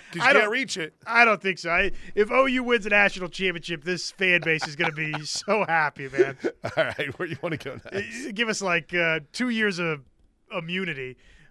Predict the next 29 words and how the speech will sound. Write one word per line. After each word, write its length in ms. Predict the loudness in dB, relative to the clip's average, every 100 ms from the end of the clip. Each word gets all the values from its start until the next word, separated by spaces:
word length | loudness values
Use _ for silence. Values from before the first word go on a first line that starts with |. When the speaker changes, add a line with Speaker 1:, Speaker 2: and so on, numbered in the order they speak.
| -12
Speaker 2:
Uh, 320 | -8 -4 -4
Brazilian 480 | -2 -2 -2 -2 -4
Sooner. 400 | -6 -8 -6 -8 _ _
Wonder 300 | -4 -2 -2
if 80 | -2
Trent 280 | -6 -6
Williams 300 | -2 -2 -2
or 60 | -8
Creed 280 | -10 -10 -8
Humphrey 360 | -8 -10 -12
cared 340 | -8 -4 -2 -2
that 140 | -6
they 100 | -6
were 100 | -6
three 280 | -8 -12 -12
stars 320 | -8 -8 -6
after 240 | -6 -6 -8
being 240 | -8 -6
at 80 | -4
O 80 | -4
U. 280 | -6 -8 -10 -14 -20
Speaker 1:
<laughs> 240 | -14 -2 6
Speaker 2:
Obviously 720 | 8 8 4 -2 -2 -2 0
underrated, 600 | -2 -2 -2 0 -2 -6
but 140 | -8
they 100 | -8
developed 460 | -8 -6 -6 -8 -12
into 120 | -14
superstars. 760 | -8 -8 -6 -8 -4 -2 -4